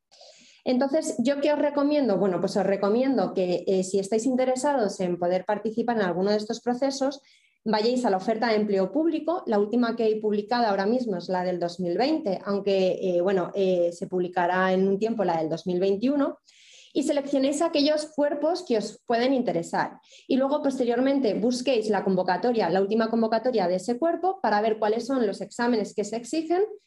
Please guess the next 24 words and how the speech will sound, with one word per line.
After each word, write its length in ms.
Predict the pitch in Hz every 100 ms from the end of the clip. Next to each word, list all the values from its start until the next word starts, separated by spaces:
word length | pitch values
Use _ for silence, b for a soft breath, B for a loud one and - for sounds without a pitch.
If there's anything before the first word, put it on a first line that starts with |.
| B -
y, 360 | 294 330 -
eh, 400 | 226 220 208 196 202
el 140 | 196
temario 460 | 196 190 185 208 220
que 160 | 220
se, 340 | 208 190 180 170
que 80 | 185
se 140 | 196
requiere. 520 | 185 170 208 180 170 B B B
Luego, 240 | 247 254
después 320 | 285 294 302 277
de 60 |
esta 180 | 285 277
presentación, 560 | 277 277 262 285 294 -
me 120 | 220
gustaría 420 | 202 208 208 226
compartir 380 | 269 254 247 254
con 140 | 254
vosotros 420 | 247 247 262 220 196
dos 180 | 220
páginas 420 | 240 247 262 240 247
web 300 | 269 254 -
muy 280 | 226 240 285
útiles 520 | 320 294 302 381